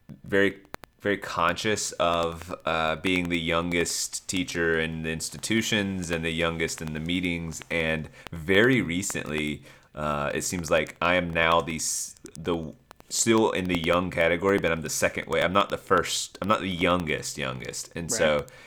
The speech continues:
Speaker 1: and the youngest seem significantly <laughs> less experienced, frankly, like, like, from my, uh, work positioning. So,
Speaker 2: Right.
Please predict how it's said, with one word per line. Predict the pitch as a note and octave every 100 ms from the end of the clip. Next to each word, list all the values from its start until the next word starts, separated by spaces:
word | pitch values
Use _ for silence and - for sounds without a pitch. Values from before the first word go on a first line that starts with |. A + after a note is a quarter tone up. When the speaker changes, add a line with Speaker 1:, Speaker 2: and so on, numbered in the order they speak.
| -
Speaker 1:
and | G#2 G2+
the | G2+
youngest | G2 A#2 A2+ -
seem | - A2+ A2 F#2+ - - -
significantly | - A2 F#2 G2 G#2+ A2 - A2 A2 -
<laughs> | G#2+
less | G#2+ -
experienced, | - - - F#3+ A#3+ A#2+ - - -
frankly, | - F#2+ - - E2+ C#2 C#2
like, | E2+ D#2 -
like, | D2+ D#2+
from | - G2+ F2+
my, | E2+ D#2+ D#2+ D#2+ - - - -
uh, | D#2 D2+ C#2+
work | D2+ - -
positioning. | E2 D2 C#2+ - C2 B1+ - - - -
So, | - A2 G#2+ G2+ -
Speaker 2:
Right. | G#2+